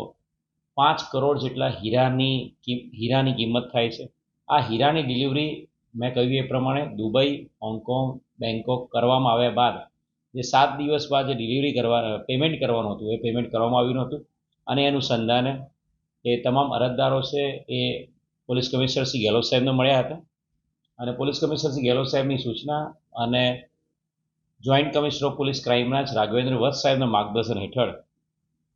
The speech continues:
ઇકોનોમિક ઓફેન્સીસ વિંગ, ક્રાઇમ બ્રાન્ચ અને સાયબર ક્રાઇમ ત્રણે ત્રણ ડી સી પીના માર્ગદર્શનમાં ટીમો કામે લાગેલી હતી.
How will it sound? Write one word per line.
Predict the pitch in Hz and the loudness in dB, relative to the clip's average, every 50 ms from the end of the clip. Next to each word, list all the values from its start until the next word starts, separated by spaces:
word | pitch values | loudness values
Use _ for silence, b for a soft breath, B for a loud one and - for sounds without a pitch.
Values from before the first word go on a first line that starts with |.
| _ _ _ _ _ _ _ - | _ _ _ _ _ _ _ -8
ઇકોનોમિક | 127 131 143 143 147 143 147 123 131 127 | -2 0 2 2 2 2 2 2 2 2
ઓફેન્સીસ | - 147 127 131 131 - 113 113 | 0 -2 -2 -2 -2 -2 0 0
વિંગ, | 127 143 156 135 - - - _ _ _ _ _ _ _ | 0 0 -2 -6 -10 -16 -20 _ _ _ _ _ _ _
ક્રાઇમ | - 120 123 127 127 131 131 | -2 0 2 2 2 2 2
બ્રાન્ચ | 143 147 156 165 165 - - - - _ _ _ _ _ | 2 2 2 0 -2 -6 -8 -10 -16 _ _ _ _ _
અને | 123 135 143 151 156 156 156 - | -6 -2 0 0 0 0 -2 2
સાયબર | - 135 135 143 139 113 113 | 2 4 4 4 2 2 0
ક્રાઇમ | 120 110 101 95 95 - _ _ _ - | 0 0 0 -4 -6 -12 _ _ _ -6
ત્રણે | 123 139 151 160 151 - - | -2 0 0 0 0 -2 -2
ત્રણ | 151 151 165 170 - - - - 113 | 0 0 2 0 -2 -6 -10 -10 -6
ડી | 123 117 - | -4 -4 -2
સી | 156 147 147 147 | -4 -4 -4 -2
પીના | 147 147 143 151 147 147 151 151 151 - - _ _ _ _ _ _ | -2 -2 0 0 2 2 0 -2 -4 -10 -18 _ _ _ _ _ _
માર્ગદર્શનમાં | 113 127 127 - 123 135 127 - 147 135 135 139 139 139 139 139 - - - - | 0 0 0 2 0 -2 -2 0 0 0 0 2 2 2 0 0 -2 -6 -10 -8
ટીમો | - 127 117 120 131 131 131 | -2 0 2 2 2 4 4
કામે | 139 135 135 139 135 135 | 4 4 4 4 4 4
લાગેલી | 135 131 131 139 131 135 131 123 | 4 2 2 0 0 0 0 -2
હતી. | 107 127 147 143 | -2 -4 -8 -10